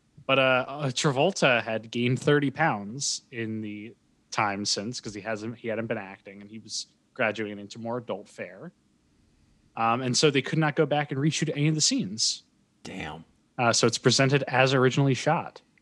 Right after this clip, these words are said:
Speaker 2: Can you
Speaker 1: in
Speaker 2: imagine?
Speaker 1: nineteen eighty-five.
Speaker 2: Can you imagine what that might have been like if, like, the agent is, like, gets a call from the studio and be like, "Hey, uh, hey, Tim." I don't know if John Travolta's agent's name is Tim, but let's just call him Tim. "Hey, Tim,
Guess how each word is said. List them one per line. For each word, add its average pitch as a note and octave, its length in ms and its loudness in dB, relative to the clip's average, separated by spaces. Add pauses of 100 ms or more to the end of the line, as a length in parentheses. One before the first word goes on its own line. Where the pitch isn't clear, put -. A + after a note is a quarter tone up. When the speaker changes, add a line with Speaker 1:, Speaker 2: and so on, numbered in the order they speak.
Speaker 2:
Can - 120 -10
you A#2 80 2
Speaker 1:
in G#2 60 4
Speaker 2:
imagine? G2 400 0
Speaker 1:
nineteen C#3+ 440 2
eighty-five. A#2+ 640 -6
Speaker 2:
Can A#2+ 80 -6
you C#3 80 2
imagine F#2 360 -2
what F2 140 -6
that E2+ 180 -4
might D#2+ 180 -6
have D#2+ 80 -8
been E2 160 -10
like D2+ 360 -10 (100)
if, - 120 -14
like, D#2+ 160 -8
the D#2 200 -12
agent D#2+ 420 -12 (440)
is, F2 140 -12
like, E2+ 240 -10 (220)
gets - 200 -6
a - 40 -12
call F2 280 -8
from - 160 -12
the E2+ 60 -10
studio - 280 -8
and E2 80 -6
be E2+ 60 -6
like, E2+ 160 -8
"Hey, F#2+ 380 -2 (480)
uh, F2 340 -4
hey, G2 140 -4
Tim." E2 400 -8
I E2 40 -10
don't E2 120 -8
know E2+ 100 -6
if D#2+ 80 -14
John D#2+ 200 -6
Travolta's - 380 -12
agent's - 380 -14
name E2+ 140 -10
is D#2+ 100 -12
Tim, E2 260 -8
but F2+ 120 -8
let's G2 160 -6
just E2+ 140 -10
call F2 160 -8
him F2 100 -8
Tim. F2 320 -8 (960)
"Hey, D3+ 140 6
Tim, C3 380 2